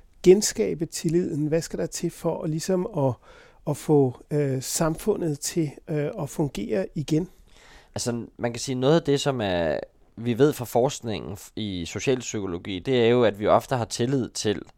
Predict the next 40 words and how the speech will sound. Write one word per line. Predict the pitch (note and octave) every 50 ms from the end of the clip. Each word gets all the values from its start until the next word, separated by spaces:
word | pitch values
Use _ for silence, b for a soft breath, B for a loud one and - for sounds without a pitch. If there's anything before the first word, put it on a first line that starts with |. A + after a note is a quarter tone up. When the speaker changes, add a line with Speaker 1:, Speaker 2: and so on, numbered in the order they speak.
| B B B B B B B B B B B
Speaker 2:
folk, | - - B2+ B2+ A2+ -
der | B2
er | G#2+
medlemmer | G2+ G2+ G#2 A#2 B2 C3+ B2 G2+ D#2 D2+
af | D2 D2+
den | F#2 G#2
samme | - - F2 F2+ G#2 A#2 A#2 -
gruppe, | - - G2+ G#2 G#2+ A2 - C3 B2 A2 - A2 -
vi | - A2 G#2
i | F#2+ F#2 F#2
en | G#2
eller | G#2+ G2+
anden | G2 G2+ G2+
udstrækning | G#2+ - - F#2+ E2 G2 G2+ F#2+
selv | - - A2 F2+
er | G2
medlemmer | G2+ F#2 E2+ F#2+ G#2 G2 E2+ E2+ D2+
af. | B1 -
Det | - A2+
er |
jo | A2
sådan | G#2+ A#2+ A2+ G#2+
lidt | A2 A2+ -
et, | B2+ A2 - - -
et | F#2 -
nederlag | G#2+ G#2 G2+ G2+ A2 B2+ B2+ A#2+ E2+ - D#2+
for | - - F#2+
den | F#2+ G2+
store | - - G2+ G#2 A2 A#2 - _ _ _ _ -
kosmopolitiske | - - G#2+ - - A2 G2+ - - A#2 G#2 G2 G#2+ G#2+ A#2 A#2 A2 - - - - -
ideal | A#2+ F#2+ - F#2 - - F#2+ F2 E2 G2+
om, | F2+ E2 - -
at | F2+ F2+ -
vi | G#2 G2+ -
alle | - E2+ F#2 G2+
sammen | - A2 F#2+ D#2 E2+ F2
er |
samfunds- | F2+ - - - - F2+ F2+ G2+ G2+ - - A#2 A2+ - -
eller | - - E2
verdensborgere. | F2+ F#2 F#2+ D#2+ F2 - A2+ A2+ G#2+ - - - F#2 F2 D#2 - - - - -